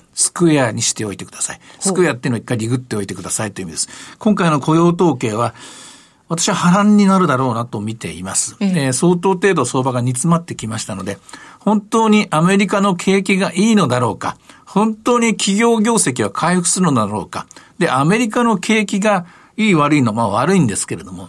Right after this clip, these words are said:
Speaker 1: 悪い時っていうのは日本経済は間違いなく悪いんですよ。で、すでに発表されているより、企業規模が大きくなればなるほど、日本の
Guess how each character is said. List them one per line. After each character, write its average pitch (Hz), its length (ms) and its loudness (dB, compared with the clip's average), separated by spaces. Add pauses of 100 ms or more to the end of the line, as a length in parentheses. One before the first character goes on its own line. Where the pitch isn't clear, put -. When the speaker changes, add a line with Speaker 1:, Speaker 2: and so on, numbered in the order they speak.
(120)
Speaker 1:
悪 143 360 0
い 220 80 2
時 127 200 -4
っ - 40 -20
て - 100 -8
い - 20 -4
う - 20 -4
の 110 60 -4
は 104 40 -6
日 113 120 -2
本 170 160 4
経 175 140 2
済 104 160 -4
は 87 60 -8
間 95 140 -4
違 104 120 -4
い 196 40 -2
な 214 160 0
く 113 120 -8
悪 98 280 0
い 156 40 2
ん 98 80 0
で - 80 -10
す - 140 -8
よ。 - 80 -20 (380)
で、 151 300 0
す - 160 -2
で 202 120 4
に 143 140 2
発 123 220 -4 (100)
表 165 160 2
さ 170 120 0
れ 165 100 0
て 165 160 -4
い - 20 -2
る 156 80 2
よ 156 120 2
り、 131 140 -2 (300)
企 185 180 0
業 220 160 2
規 214 200 0
模 180 120 2
が 147 180 2
大 247 220 4
き - 140 -8
く 202 120 0
な 185 140 4
れ 196 100 0
ば 175 120 2
な 202 160 2
る 220 100 -2
ほ - 240 -2
ど、 170 240 2
日 139 180 -2
本 143 300 0
の 143 220 0